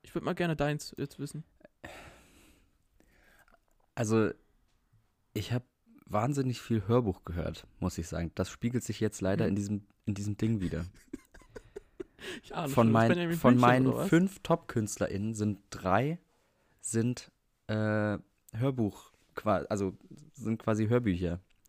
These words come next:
Speaker 2: Äh, einmal Darkside Park, das ist so eine
Speaker 1: Ja.
Speaker 2: fünfzehnteilige, so eine, so eine mehrteilige, äh, Hörbuchgeschichte. Cool, geil, könnt ihr euch alle auf Spotify anhören, ist cool.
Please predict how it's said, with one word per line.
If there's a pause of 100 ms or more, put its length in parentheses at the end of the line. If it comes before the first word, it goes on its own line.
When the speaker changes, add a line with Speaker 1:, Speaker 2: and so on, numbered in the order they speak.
(1040)
Speaker 2:
Äh, (120)
einmal
Darkside
Park, (480)
das
ist
so
eine
Speaker 1:
Ja. (240)
Speaker 2:
fünfzehnteilige, (640)
so
eine,
so
eine
mehrteilige, (580)
äh,
Hörbuchgeschichte. (320)
Cool,
geil,
könnt
ihr
euch
alle
auf
Spotify
anhören,
ist
cool.